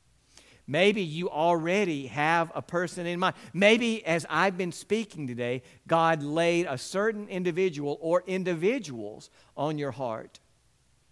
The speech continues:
And your next step would be, "This week, in the next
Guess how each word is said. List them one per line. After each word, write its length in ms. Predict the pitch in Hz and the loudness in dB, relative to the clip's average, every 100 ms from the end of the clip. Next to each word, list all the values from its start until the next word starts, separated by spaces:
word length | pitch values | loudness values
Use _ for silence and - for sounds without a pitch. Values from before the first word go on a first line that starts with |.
| _ _ _ _ _ _ _ _ | _ _ _ _ _ _ _ _
And 200 | 156 147 | -4 2
your 220 | 170 208 | 4 4
next 280 | 180 160 - | 2 -2 -6
step 340 | - 156 147 | -6 -4 -4
would 180 | 127 127 | -4 -6
be, 240 | 117 127 117 | -2 -4 -6
"This 560 | 104 104 165 175 - | -12 -4 -4 -4 -10
week, 380 | - 131 131 117 | -12 -6 -6 -6
in 120 | 127 | -6
the 100 | 123 | -6
next 360 | 127 139 - | -4 -4 -6